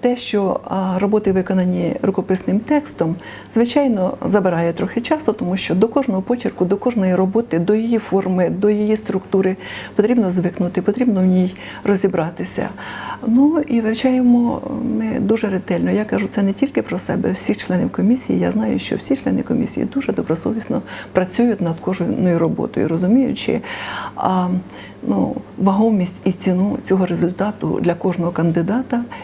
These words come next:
і для, е, тієї мети, яку, е,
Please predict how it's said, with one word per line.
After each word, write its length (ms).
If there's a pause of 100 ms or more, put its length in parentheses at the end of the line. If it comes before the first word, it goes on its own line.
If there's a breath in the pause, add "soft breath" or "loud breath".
(160)
і 260 (120)
для, 540
е, 40 (400)
тієї 340
мети, 400 (300 loud breath)
яку, 580
е, 40